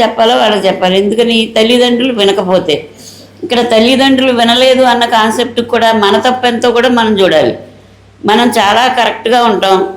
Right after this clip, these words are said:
కరెక్ట్గా స్కూల్కి వెళ్ళి చదువుకుని ఇంటికి వచ్చి ఇంటి విషయాలు చూసుకుంటాం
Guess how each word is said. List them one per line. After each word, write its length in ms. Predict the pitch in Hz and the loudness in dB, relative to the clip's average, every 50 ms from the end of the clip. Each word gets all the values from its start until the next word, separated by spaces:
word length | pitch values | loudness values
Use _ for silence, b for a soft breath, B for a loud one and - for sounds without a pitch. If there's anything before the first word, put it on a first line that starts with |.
| - 190 | -4 -4
కరెక్ట్గా 320 | 196 190 196 214 240 240 | -4 -4 -2 -2 -2 -2
స్కూల్కి 440 | 226 - - 220 220 226 233 226 240 | -2 -2 -4 -2 0 0 0 0 0
వెళ్ళి 400 | 233 220 226 240 277 415 - - - | 0 0 2 2 0 0 0 0 0
చదువుకుని 460 | 196 196 196 214 214 214 240 240 269 | 0 2 2 2 0 0 0 0 2
ఇంటికి 300 | 277 254 220 185 202 208 | 2 2 0 -2 0 0
వచ్చి 440 | 226 220 226 - 269 330 440 - - - B B B B B B B B B B - | 0 0 0 -2 0 0 -2 -2 -4 -8 B B B B B B B B B B 0
ఇంటి 200 | 214 220 220 240 | 0 2 2 2
విషయాలు 420 | 247 240 196 - 233 233 233 233 | 2 2 2 2 2 2 2 2
చూసుకుంటాం 680 | 220 214 202 - - - 208 202 196 208 202 190 190 | 2 0 0 -2 -4 -4 -2 -2 0 2 2 2 2